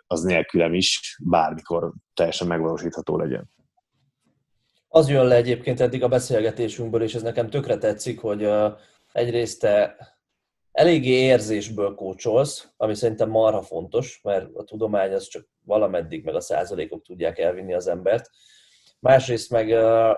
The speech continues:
Speaker 2: hogy baromi nagy, ö, hangsúlyt fektetsz a, a regenerációra, meg így az edzésen kívüli, ö, dolgokra.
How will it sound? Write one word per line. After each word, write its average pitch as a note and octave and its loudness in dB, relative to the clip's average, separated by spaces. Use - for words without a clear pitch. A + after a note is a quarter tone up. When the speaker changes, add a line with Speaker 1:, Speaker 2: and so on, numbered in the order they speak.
Speaker 2:
hogy A#2 2
baromi B2 4
nagy, A2 0
ö, D2+ -2
hangsúlyt A2 -2
fektetsz G#2+ -4
a, G#2 2
a A#2 0
regenerációra, A2 2
meg A2 -4
így A2+ -4
az A2+ -2
edzésen G#2 -2
kívüli, G2 -10
ö, F#2 0
dolgokra. E2 -4